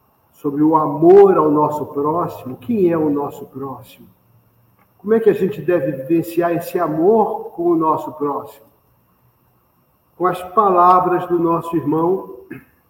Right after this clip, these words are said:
Fernando Moreira, que nos lembra a oração de São Francisco de Assis. "Diante da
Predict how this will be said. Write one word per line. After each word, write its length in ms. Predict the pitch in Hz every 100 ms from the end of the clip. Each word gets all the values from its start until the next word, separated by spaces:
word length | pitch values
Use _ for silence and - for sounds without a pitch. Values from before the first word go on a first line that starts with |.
| _ _ _ _ _ _ _ _ _ _
Fernando 380 | - 156 175 180
Moreira, 600 | 170 170 147 139 - - - _ _ _ _
que 60 | 160
nos 240 | 180 -
lembra 540 | 170 180 196 196 196
a 60 | 180
oração 720 | 190 196 185 - 170 160 156
de 120 | 151 151
São 260 | - 156 143
Francisco 640 | 160 143 - 143 123 143
de 160 | 123
Assis. 580 | 143 143 - - _ _ _ _ _ _ _ _ _ _ _ _ _ _ _ _ _ _ _ _ _ _ _ _ _
"Diante 800 | 131 139 165 190 240 233 - 208
da 180 | 175